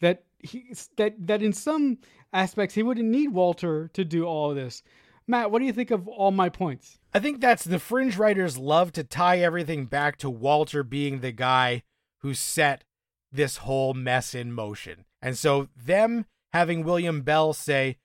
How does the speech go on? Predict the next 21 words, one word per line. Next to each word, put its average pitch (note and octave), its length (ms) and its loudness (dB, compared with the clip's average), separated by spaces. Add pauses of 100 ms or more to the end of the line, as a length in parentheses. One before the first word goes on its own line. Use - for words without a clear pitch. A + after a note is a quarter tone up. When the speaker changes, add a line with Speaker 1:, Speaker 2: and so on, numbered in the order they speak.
Speaker 2:
"Yes, D#3 320 2
in D3+ 100 0
this E3+ 200 -2
remix F#3 440 0
timeline, D#3+ 600 0 (200)
you G3+ 220 -2
came F#3 260 0
up F#3 180 2
with E3+ 140 -2
these D3+ 220 -2
ideas, C#3+ 480 2
and - 160 -4
that's F#3 280 2
why D#3 240 4
I C#3+ 80 2
took D3 220 -6
the D3 80 -4
pieces D3+ 480 -6
of C3 140 -2
your B2 160 -6
brain," C3 580 0